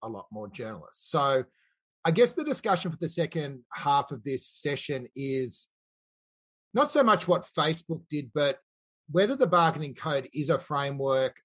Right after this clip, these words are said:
that has succeeded, um, whether it's the right way of approaching the contradictions between traditional media and social media. So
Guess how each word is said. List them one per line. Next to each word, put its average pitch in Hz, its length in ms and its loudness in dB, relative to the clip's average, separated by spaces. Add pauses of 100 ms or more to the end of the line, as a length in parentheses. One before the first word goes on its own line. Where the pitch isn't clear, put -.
(140)
that 143 180 -6
has 135 260 -4
succeeded, 170 800 4 (540)
um, 143 360 4 (120)
whether 151 280 0
it's - 140 -10
the 139 120 -6
right 156 380 4
way 143 220 2
of 131 100 -6
approaching 135 840 -4
the 127 500 -4
contradictions 131 840 -8
between 127 880 -6
traditional 131 520 -8
media 123 340 -4
and 120 120 -8
social 123 380 -4
media. 123 300 -4
So 147 260 0